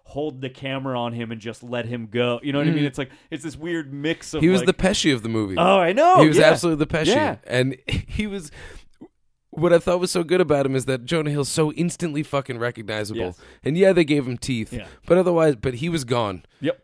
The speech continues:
Speaker 2: It was one of those where, like, even in this Leonardo DiCaprio, I felt was a little bit of Leonardo
Speaker 1: Mm-hmm.
Speaker 2: DiCaprio.
Speaker 1: Mm-hmm.
Speaker 2: But it was just, uh,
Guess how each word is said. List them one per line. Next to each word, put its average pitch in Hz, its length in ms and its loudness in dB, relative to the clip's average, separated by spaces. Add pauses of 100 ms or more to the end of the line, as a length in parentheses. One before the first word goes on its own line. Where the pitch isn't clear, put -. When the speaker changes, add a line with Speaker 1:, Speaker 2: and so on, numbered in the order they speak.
(100)
Speaker 2:
It 139 100 0
was 127 140 2
one 156 160 2
of 160 80 2
those 151 220 4
where, 135 120 4
like, 139 180 0
even 190 200 2
in 185 100 4
this 170 280 0
Leonardo 143 380 2
DiCaprio, 113 580 0
I 107 80 -2
felt 110 260 -4
was 104 100 -6
a 107 60 -4
little 110 220 -2
bit 107 200 -4
of 95 260 -8
Leonardo 95 420 -8
Speaker 1:
Mm-hmm. 90 120 -12 (200)
Speaker 2:
DiCaprio. 85 220 -10
Speaker 1:
Mm-hmm. 139 200 -10 (220)
Speaker 2:
But 120 100 4
it 123 60 6
was 127 160 0
just, 139 260 -4
uh, 110 260 0